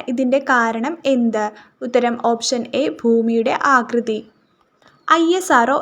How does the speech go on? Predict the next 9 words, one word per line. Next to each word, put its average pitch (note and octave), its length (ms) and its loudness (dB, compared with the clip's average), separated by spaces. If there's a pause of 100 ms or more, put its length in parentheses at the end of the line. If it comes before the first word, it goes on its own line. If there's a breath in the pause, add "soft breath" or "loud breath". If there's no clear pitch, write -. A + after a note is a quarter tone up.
(140)
ഈയിടെ E4 340 2
വിക്ഷേപിച്ച A#3+ 500 -2 (200)
ഇൻസാറ്റ് E4 540 0
ത്രീ C#4+ 140 -2 (260)
ഡി B3+ 120 0 (220)
എസ് D#4+ 180 -4 (140)
ഏത് D#4+ 200 -2 (100)
തരത്തിലുള്ള A#3 460 0 (120)
ഉപഗ്രഹമാണ്? A3 760 -2